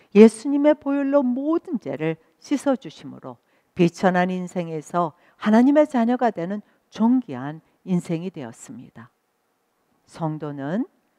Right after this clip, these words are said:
예수님이 입혀주신 사랑의 채색 옷을 입은 존귀한 자입니다.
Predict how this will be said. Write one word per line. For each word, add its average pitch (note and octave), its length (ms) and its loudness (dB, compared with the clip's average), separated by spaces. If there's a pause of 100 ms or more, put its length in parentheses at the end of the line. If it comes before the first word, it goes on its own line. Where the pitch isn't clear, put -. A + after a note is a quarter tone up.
(180)
예수님이 C#4 480 2
입혀주신 C#4 580 -4
사랑의 G3 720 -2 (280)
채색 G#3 420 -4
옷을 D3+ 300 -12
입은 E3 260 -8 (280)
존귀한 D#3+ 560 -10
자입니다. B2+ 640 -18